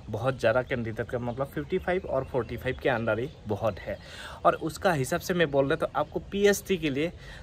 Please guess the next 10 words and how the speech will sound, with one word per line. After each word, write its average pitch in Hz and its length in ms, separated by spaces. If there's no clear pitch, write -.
जो 156 180
भी 190 180
भाई 131 320
फ़ोर्टी 185 480
फ़ाइव 170 300
भी 160 140
मिल 160 220
रहा 131 100
है 123 60
ना, 147 200